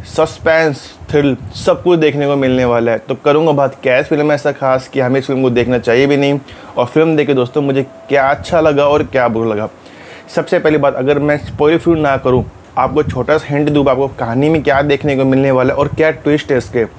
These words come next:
तो कहानी है मान के चलो एक ऐसे चोर की जो न्याय के लिए court में लड़ता है। अब उसको वो real में बेगुनाह है या उसके पीछे क्या twist है वो हमें इस film में दिखाया गया है। अब मैं बात करता हूँ कुछ plus point और कुछ minus point की।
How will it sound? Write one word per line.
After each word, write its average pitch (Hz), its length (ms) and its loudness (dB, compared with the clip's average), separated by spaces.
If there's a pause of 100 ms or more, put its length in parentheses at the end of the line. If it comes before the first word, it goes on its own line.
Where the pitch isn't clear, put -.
(200)
तो 135 80 -2
कहानी 139 680 0
है 151 140 2
मान 135 300 -2
के 135 80 -12
चलो 147 140 2
एक 143 240 0
ऐसे 139 280 0
चोर 135 260 2
की 139 220 0 (540)
जो 135 200 2
न्याय 135 320 0
के 151 180 0
लिए 147 240 2
court 120 300 0
में 147 140 0
लड़ता 120 340 0
है। 113 140 0 (640)
अब 151 160 2
उसको 185 380 2 (240)
वो 156 200 4
real 156 340 4
में 180 180 0
बेगुनाह 160 420 2
है 170 200 2
या 165 60 0
उसके 165 340 0
पीछे 165 380 0
क्या 165 260 0
twist 165 440 0
है 151 200 2 (220)
वो 127 180 2
हमें 156 320 0
इस 170 160 0
film 135 200 2
में 151 200 0 (320)
दिखाया 135 380 0
गया 113 180 0
है। - 200 -6 (140)
अब 156 80 0
मैं 165 140 2
बात 143 260 2
करता 147 220 0
हूँ - 60 -4
कुछ 175 160 -6
plus 147 300 -2
point 175 300 0
और 214 80 -2
कुछ 208 160 -2
minus 127 320 2
point 113 280 0
की। 113 140 -4